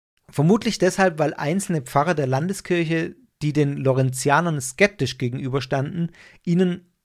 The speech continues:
vorher die Teilnahme am Abendmahl verwehrt hatten ihrerseits. Und jetzt haben die Lorenzianer darauf reagiert, offenbar, so vermutet man, und, ähm, Abendmahl nur noch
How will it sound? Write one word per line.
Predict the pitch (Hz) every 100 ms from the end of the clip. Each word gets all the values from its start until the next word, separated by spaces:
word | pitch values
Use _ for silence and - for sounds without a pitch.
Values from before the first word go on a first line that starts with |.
| _
vorher | - - 175 175 160
die | 156
Teilnahme | - 135 143 165 160 151
am | 147 139
Abendmahl | 131 127 143 123 123 131
verwehrt | - 110 113 127
hatten | 101 -
ihrerseits. | 151 131 120 - - - - _ -
Und | 131
jetzt | 175 233 -
haben | 175
die | 151
Lorenzianer | 151 139 127 143 156
darauf | 151 135 131 -
reagiert, | 120 - 190 214 - _ -
offenbar, | 147 160 147 147 143
so | -
vermutet | 110 127 131 165 165
man, | 139 131 - - -
und, | - 143 139 -
ähm, | 151 127 131
Abendmahl | 131 139 151 160 135 139
nur | 135 139
noch | 135 -